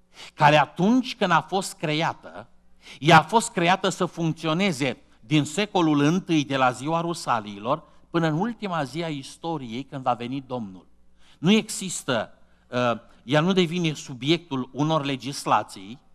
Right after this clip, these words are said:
de-aia biserica n-are nimic de a face cu legislațiile actuale, ea nu este subiectul culturilor și tradițiilor, ea este subiectul principiilor lui Dumnezeu. Și mă rog ca Domnul să ne ajute să rămânem biserica lui Dumnezeu,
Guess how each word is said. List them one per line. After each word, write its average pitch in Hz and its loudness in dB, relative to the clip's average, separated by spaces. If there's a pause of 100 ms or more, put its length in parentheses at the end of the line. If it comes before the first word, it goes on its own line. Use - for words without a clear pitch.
(240)
de-aia 131 0
biserica 139 -4
n-are 135 0
nimic 151 -2
de 117 -8
a 104 -4
face 110 -6
cu 123 -14
legislațiile 113 -8
actuale, 107 -6 (1000)
ea 175 6
nu 185 4
este 220 2
subiectul 170 2
culturilor 151 0
și 151 -8
tradițiilor, 131 -6 (840)
ea 147 2
este 147 -4
subiectul 135 -8
principiilor 123 -10
lui 117 -10
Dumnezeu. 113 -8 (320)
Și - -10
mă 113 -2
rog 170 2
ca 143 -2
Domnul 143 -2
să 139 -8
ne 127 -2
ajute 131 -8
să 127 -8
rămânem 123 -4
biserica 139 -4
lui 123 0
Dumnezeu, 131 -2